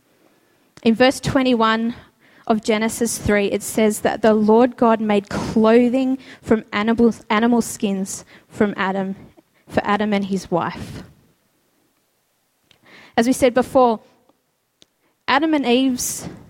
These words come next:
response was to grab some leaves and to try and cover themselves. It didn't work. And now we read that God takes the life of an innocent animal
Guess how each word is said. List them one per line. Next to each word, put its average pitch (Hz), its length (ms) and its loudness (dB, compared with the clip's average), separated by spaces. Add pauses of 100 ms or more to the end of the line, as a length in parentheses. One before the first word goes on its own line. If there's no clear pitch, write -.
(440)
response 220 640 0
was 208 240 -2
to - 140 -4
grab 233 280 0
some 247 260 0
leaves 202 480 0
and 196 240 -4
to - 120 -12
try 202 240 -4
and 196 80 -8
cover 190 240 -2
themselves. - 640 -8 (1400)
It 214 100 0
didn't 214 220 0
work. - 460 -4 (2250)
And 226 140 2
now 240 400 2 (600)
we 240 100 4
read 220 240 2
that - 260 -2
God 233 320 2
takes - 300 -4
the 247 120 0
life 208 360 0
of 202 120 2
an 208 120 -2
innocent 233 480 -4
animal 190 420 -4